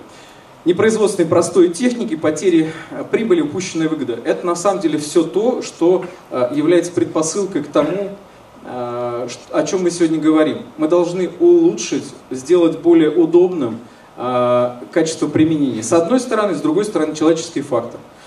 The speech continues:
Вот всем этим картинкам, ну, по крайней мере, вот этим двум, да, э, на пожелтевших плакатах, им, наверное, уже лет по пятьдесят.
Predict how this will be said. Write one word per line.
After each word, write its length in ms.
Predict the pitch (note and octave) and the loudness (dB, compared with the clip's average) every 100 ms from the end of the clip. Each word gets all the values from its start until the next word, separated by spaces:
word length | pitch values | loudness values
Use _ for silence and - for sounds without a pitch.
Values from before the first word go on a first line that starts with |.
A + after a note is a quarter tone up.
| - - | -20 -4
Вот 100 | E3 | -2
всем 240 | E3+ A#3+ G#3+ | -2 -4 -4
этим 220 | G#3 F#3 | -4 -2
картинкам, 500 | F#3+ F#3 C4 B3 D3 | -2 -2 -4 -4 -4
ну, 100 | G3 | -4
по 140 | E3 | -4
крайней 220 | D#3+ D#3 D3 | -2 -2 2
мере, 140 | C#3+ | 0
вот 200 | C3 D#3+ | 0 0
этим 300 | D#3 C#3 C3 | 0 -2 -4
двум, 280 | C#3+ D3 A2 | -2 -2 0
да, 320 | C#3 C#3 B2 | 0 2 0
э, 220 | - B2+ | -4 -6
на 300 | B2 C#3 C3+ | -4 -4 -4
пожелтевших 680 | - D3 E3 D#3+ D3 - B2 | -6 -2 -2 0 -2 -2 -8
плакатах, 580 | - D3+ G#3 A3+ C3+ - - - - - | -2 0 0 -4 -6 -10 -16 -20 -20 -4
им, 180 | F#3 F#3+ | -2 2
наверное, 460 | F3+ F#3 F3 E3 | 4 4 2 -2
уже 260 | D3 C#3+ E3 | -4 0 2
лет 300 | D#3 E3 D#3+ | 4 2 2
по 140 | - | -2
пятьдесят. 680 | - - - - - - | -2 -4 -6 -4 -2 -2